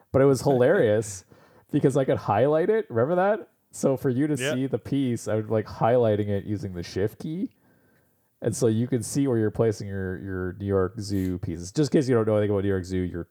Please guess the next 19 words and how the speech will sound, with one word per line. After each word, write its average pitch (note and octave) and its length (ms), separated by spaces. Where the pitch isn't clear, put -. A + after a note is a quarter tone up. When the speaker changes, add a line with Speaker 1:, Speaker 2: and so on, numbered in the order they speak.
Speaker 1:
you're G2+ 80
placing G#2 360
Tetramino F#2 560
pieces F#2+ 320
on F2+ 100
your E2 80
board, E2+ 320
and E2+ 60
then E2+ 80
you're E2 100
placing E2+ 380
animals F2 520
onto E2+ 220
the E2 100
Tetramino D#2+ 520
pieces - 520
to - 120
score - 260
points. - 540